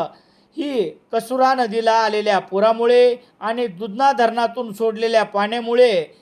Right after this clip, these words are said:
बंद आहेत. सेलू तालुक्यातील निपाणी टाकळी येथे झालेल्या अतिवृष्टीमुळे लोअर दुधना धरणाचा उजवा कालवा फुटून परिसरात पाणीच पाणी झाले.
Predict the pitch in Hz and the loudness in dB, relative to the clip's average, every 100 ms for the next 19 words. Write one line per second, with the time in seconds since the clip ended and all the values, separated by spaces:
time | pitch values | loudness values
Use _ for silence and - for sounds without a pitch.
0 | _ 175 226 277 285 247 202 190 151 - | _ -6 -2 0 2 4 2 0 -2 -12
1 | _ _ _ _ _ - 277 285 320 311 | _ _ _ _ _ -2 2 2 2 0
2 | 277 285 277 285 285 254 226 233 254 262 | 0 0 -2 -2 -8 -6 -4 0 0 0
3 | 262 220 226 233 240 214 202 214 220 247 | -2 -2 -2 -2 -2 0 0 0 0 0
4 | 214 156 - _ _ 202 233 - 302 269 | 0 -2 -8 _ _ -4 -4 -4 -2 0
5 | 208 - 220 214 233 233 175 - _ _ | -2 -6 -4 2 4 4 0 -6 _ _
6 | 226 262 277 302 277 233 254 226 214 220 | 0 4 6 4 -2 -4 -2 0 -2 -2
7 | 226 233 233 233 233 - _ 226 202 269 | -4 -2 0 -2 -4 -14 _ -12 -4 2
8 | 277 277 220 220 233 220 196 202 262 202 | 2 2 -2 0 0 0 -4 -2 -2 -2
9 | 160 - _ _ 240 254 - 233 233 233 | -4 -18 _ _ -4 -4 -2 0 2 2
10 | 226 - _ - 226 233 254 - 220 226 | -2 -10 _ -6 -4 -4 -6 -4 -4 -2
11 | 208 202 190 160 | 0 0 0 -6